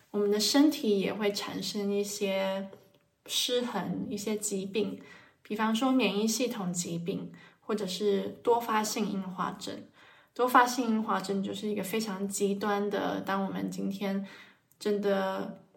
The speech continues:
不够守护我们自己的界限，无法拒绝别人，长期下来一个极端的疾病。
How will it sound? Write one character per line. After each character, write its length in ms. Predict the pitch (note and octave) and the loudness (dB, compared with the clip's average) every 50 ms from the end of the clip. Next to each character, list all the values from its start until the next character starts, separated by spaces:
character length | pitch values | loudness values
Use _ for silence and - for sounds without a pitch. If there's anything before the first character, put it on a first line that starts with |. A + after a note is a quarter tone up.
| _ _ _ _ | _ _ _ _
不 160 | - A3 G#3+ | -2 -2 -2
够 480 | G#3 G#3+ - C4 B3+ A#3+ A3+ A3 G#3+ G#3 | 0 2 2 4 6 6 6 6 6 4
守 340 | G#3 - - G#3 G3 G3 | 4 2 4 4 4 4
护 140 | G3+ A3+ B3+ | 4 4 2
我 160 | B3+ A#3 G#3+ | 4 4 4
们 160 | F#3+ F#3 G3 G3 | 2 2 0 -2
自 140 | G3 A3 | -2 0
己 100 | G#3 G3+ | 0 0
的 80 | G3 G3 | 0 0
界 340 | G3 - - - G#3 G3 - | -2 -4 0 2 2 2 2
限， 540 | F#3 - - - - - - G#3+ C4 - - - - _ _ | 2 0 0 -2 -2 -4 -4 -8 -10 -10 -12 -18 -20 _ _
无 100 | G#3 A3 | 0 2
法 220 | A3 A3+ G3+ F#3+ | 4 4 4 4
拒 240 | G3+ - - A3+ G#3+ | 2 0 0 -2 -2
绝 200 | G3+ - G3 F#3 | 0 0 0 -2
别 220 | F#3 F#3 G3 F3+ F#3 | 0 0 0 0 2
人， 460 | F#3 F#3 - - - A3 G#3+ - - - - | 0 0 -2 -4 -6 -8 -8 -8 -12 -14 -16
长 240 | - - - G#3 G#3 | -14 -10 -6 -6 -4
期 180 | G3+ - G3+ | 0 0 0
下 280 | G3+ - - G#3 F#3+ - | 0 2 0 0 0 0
来 280 | F#3 - - - A3+ - - - - - - - _ | -2 -4 -4 -6 -8 -8 -10 -16 -18 -20 -20 -16 _
一 80 | - G#3 | -2 0
个 100 | G#3 G3+ | 0 0
极 300 | G3+ - - G3+ G3 G3 | 0 0 0 2 2 0
端 400 | G3 - G3+ F#3+ G3 G3 G3 G3 | 0 0 0 0 2 2 2 0
的 340 | G3 F3 F3+ - A3 A3 A3 | 0 0 -2 -4 -4 -4 -6
疾 340 | A3 - - - G3 F#3+ G3+ | -6 -4 -4 -4 -2 -4 -4
病。 500 | G3 A#3+ G#3+ - - G#3 G#3+ G3 G3+ | -4 -4 -4 -4 -6 -6 -8 -8 -8